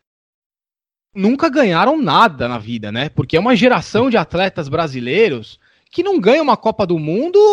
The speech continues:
Aí tem cara que escuta nosso programa aqui que nunca viu o Brasil ser campeão, entendeu? E aí eu tô vendo uma geração de atletas, como eu disse no começo do programa, Túlio,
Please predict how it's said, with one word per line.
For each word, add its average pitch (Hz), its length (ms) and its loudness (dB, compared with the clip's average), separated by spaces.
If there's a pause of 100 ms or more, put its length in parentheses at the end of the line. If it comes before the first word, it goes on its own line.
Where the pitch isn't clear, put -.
(160)
Aí 240 160 0
tem 220 160 -2
cara 269 320 0
que 294 100 -10
escuta 262 340 -4
nosso 233 220 -2
programa 190 420 2
aqui 196 300 -2
que 339 100 -4
nunca 349 240 0
viu 330 100 2
o 302 40 0
Brasil 262 240 4
ser 233 140 -6
campeão, 160 560 0 (360)
entendeu? 139 500 0 (600)
E 320 80 0
aí 196 180 4
eu 269 80 2
tô 302 140 -4
vendo 294 180 -4
uma 262 200 0
geração 240 720 -2
de 208 80 -2
atletas, 208 680 -4
como 196 160 -4
eu 175 80 0
disse 180 260 -6
no 170 100 -4
começo 156 340 -4
do 143 100 -8
programa, 151 560 0
Túlio, 131 420 -2